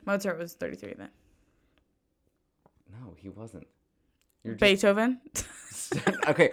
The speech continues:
Speaker 2: I can't
Speaker 1: Sebastian Bach?
Speaker 2: I can't Google fast enough to dispute your claims, but he was thirty, thirty-five.
Speaker 1: Thir-, Mozart?
Speaker 2: Yeah.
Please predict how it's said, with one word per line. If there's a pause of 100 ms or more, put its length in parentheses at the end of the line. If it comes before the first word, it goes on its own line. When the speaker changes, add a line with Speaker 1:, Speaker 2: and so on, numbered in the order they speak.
(140)
Speaker 2:
I
can't
Speaker 1:
Sebastian
Bach?
Speaker 2:
I
can't
Google
fast
enough
to
dispute
your
claims,
but (340)
he
was
thirty, (420)
thirty-five.
Speaker 1:
Thir-, (680)
Mozart? (100)
Speaker 2:
Yeah.